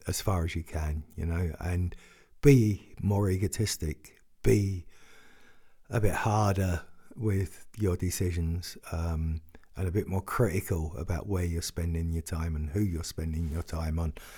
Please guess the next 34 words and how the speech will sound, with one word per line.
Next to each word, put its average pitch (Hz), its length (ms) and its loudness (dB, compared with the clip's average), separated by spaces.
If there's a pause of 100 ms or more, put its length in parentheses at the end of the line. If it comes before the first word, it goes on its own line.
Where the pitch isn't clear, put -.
(300)
Like 139 200 8
so 147 200 8
many 135 200 10
other 135 220 8
things, 90 460 2 (200)
uh, 92 60 -2 (160)
you 101 140 2
know, 92 140 2 (280)
you 98 160 2
need, 110 420 2 (120)
first - 360 2
of 113 80 2
all, 110 140 6
to - 140 0
have 101 180 2
that - 300 -4
complete 104 540 4 (580)
counterbalance 87 1040 0 (100)
to 92 140 0
how 90 280 2
it's - 160 -4
been 92 240 2
before. 87 520 2 (880)
But 113 140 4
it's - 220 0
important 101 640 6
then, 101 400 4 (220)
I 95 180 2
think, 85 400 0
to 95 160 -2
move 92 320 2
slowly 98 560 2
into 98 220 2
this 90 260 -4